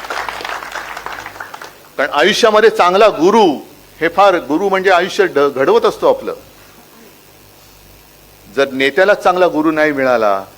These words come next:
तर तो नेता तुमचं नेतृत्व तरी काय करणार? आणि म्हणून तुम्ही जे आत्ता म्हणालात की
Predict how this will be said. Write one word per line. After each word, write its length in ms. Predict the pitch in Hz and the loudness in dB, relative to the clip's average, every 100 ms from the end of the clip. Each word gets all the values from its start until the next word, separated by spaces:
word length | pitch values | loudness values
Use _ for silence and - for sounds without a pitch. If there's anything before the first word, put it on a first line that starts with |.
| - - | -18 -8
तर 60 | |
तो 140 | 151 165 | -4 -2
नेता 460 | 151 147 170 143 | -2 0 4 4
तुमचं 480 | 143 - 160 151 175 | 2 -4 -8 -4 -4
नेतृत्व 360 | 143 135 170 185 180 | -4 -6 -6 -4 -4
तरी 120 | 170 | -4
काय 180 | 139 117 | -4 -6
करणार? 280 | 104 92 - - - - - - - - - - - - 113 | -6 -10 -14 -20 -20 -20 -20 -20 -20 -20 -20 -20 -20 -18 -8
आणि 120 | 123 | -2
म्हणून 240 | 131 165 | 0 0
तुम्ही 260 | 165 156 160 | 0 -2 2
जे 60 | |
आत्ता 220 | 156 151 156 | 0 2 0
म्हणालात 340 | 143 147 143 | 2 4 2
की 540 | - 151 143 131 117 | 0 -4 -2 -2 -6